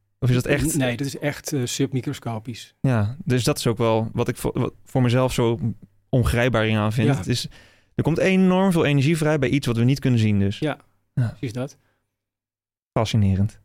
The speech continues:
Speaker 2: Net als in de zon eigenlijk, hè. Daar heb je ook kernen die in elkaar vliegen. Waterstof, dat wordt gefuseerd tot helium. En dan, eh, komt ook heel veel energie bij vrij. En daardoor schijnt het zonnetje.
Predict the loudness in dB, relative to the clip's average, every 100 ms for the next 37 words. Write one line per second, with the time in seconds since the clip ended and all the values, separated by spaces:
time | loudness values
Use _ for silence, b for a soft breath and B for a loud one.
0 | _ _ -4 -2 0 0 0 0 0 -2
1 | -4 -6 -4 -4 -4 -4 -4 -2 -2 -2
2 | -2 -2 -4 -4 -4 -4 -4 -6 -6 -8
3 | -12 -8 -6 -6 -10 -8 -8 -8 -8 -10
4 | -10 -12 -8 -6 -6 -6 -4 -2 -2 -4
5 | -8 b b b b -6 -4 -4 -4 -6
6 | -6 -6 -6 -6 -4 -4 -4 -4 -4 -4
7 | -6 -6 -6 -6 -8 -8 -8 -10 -12 -12
8 | -12 -10 -10 -10